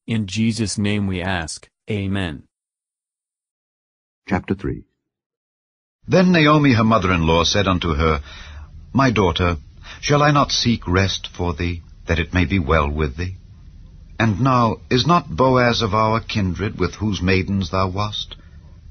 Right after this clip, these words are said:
Speaker 2: Behold, he winnoweth barley tonight in the threshing floor. Wash thyself therefore, and anoint thee, and put thy raiment upon thee, and get thee down to the floor, but make not thyself known unto the man,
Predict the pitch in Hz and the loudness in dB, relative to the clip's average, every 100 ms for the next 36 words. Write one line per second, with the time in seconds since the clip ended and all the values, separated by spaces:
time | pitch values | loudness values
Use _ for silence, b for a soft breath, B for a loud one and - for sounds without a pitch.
0 | - - 139 127 98 90 87 85 113 117 | -12 -4 0 2 4 2 2 2 2 2
1 | 120 - 117 104 71 65 73 73 80 104 | -2 -2 0 2 0 -2 -2 -2 0 -2
2 | 107 - 87 - 65 62 71 64 62 B | -4 -4 -4 -2 -6 -8 -6 -6 -6 B
3 | B B B B B - - - 104 147 | B B B B B -20 -20 -6 0 2
4 | 160 - - 76 69 73 69 - 67 62 | 2 -2 -2 -2 -2 -2 -4 -4 -6 -6
5 | 65 71 98 B B B 92 123 117 78 | -6 -4 -4 B B B 0 2 2 0
6 | 71 - 65 73 B B B 92 - - | -2 -6 -6 -8 B B B -2 -2 -2
7 | 143 135 120 120 85 64 - - 69 67 | 0 0 2 0 0 -2 -6 -6 -6 -4
8 | 92 98 92 120 120 - 117 98 98 95 | -4 -2 -2 -2 -4 -4 -2 2 0 0
9 | 90 98 - 92 67 57 - B B 110 | -4 -6 -6 -4 -4 -6 -10 B B -2
10 | - - 110 160 - 135 - 123 117 - | -4 -2 2 2 0 -4 -2 -2 -2 -2
11 | 113 110 113 117 107 71 62 60 71 65 | -2 -2 0 2 2 0 -2 -6 -6 -6
12 | 62 62 76 | -4 -4 -4